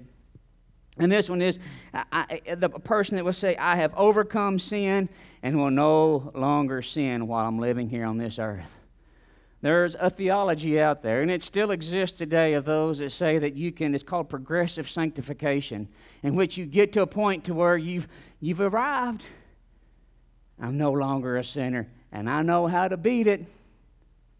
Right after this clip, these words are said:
"I will no longer sin while I'm here on earth. I'm ready to go to heaven." That doesn't work, folks. <laughs> I know a lot of people, and if they're true and honest,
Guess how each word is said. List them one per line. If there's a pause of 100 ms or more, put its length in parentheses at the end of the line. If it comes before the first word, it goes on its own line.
(300)
"I
will
no
longer
sin
while
I'm
here
on
earth.
I'm
ready
to
go
to
heaven." (2000)
That
doesn't
work,
folks. (600)
<laughs>
I
know
a
lot
of
people,
and
if
they're
true
and
honest,